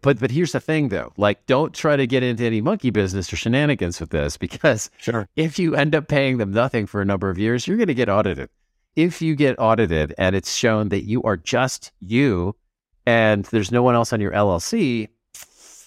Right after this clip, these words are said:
Speaker 1: they're gonna say, "Well, that structure's kinda bogus,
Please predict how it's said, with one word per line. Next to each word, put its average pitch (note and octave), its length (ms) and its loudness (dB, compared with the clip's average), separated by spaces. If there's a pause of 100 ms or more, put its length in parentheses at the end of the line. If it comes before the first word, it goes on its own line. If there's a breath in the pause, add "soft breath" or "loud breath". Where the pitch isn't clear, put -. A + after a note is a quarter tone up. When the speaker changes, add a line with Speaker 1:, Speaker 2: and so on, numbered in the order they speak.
(160)
Speaker 1:
they're C#3 160 0
gonna C3+ 160 0
say, C3 160 -2
"Well, B2+ 100 0
that D#3 240 -4
structure's C3 500 -2 (460)
kinda A#2+ 180 0
bogus, E2+ 460 -4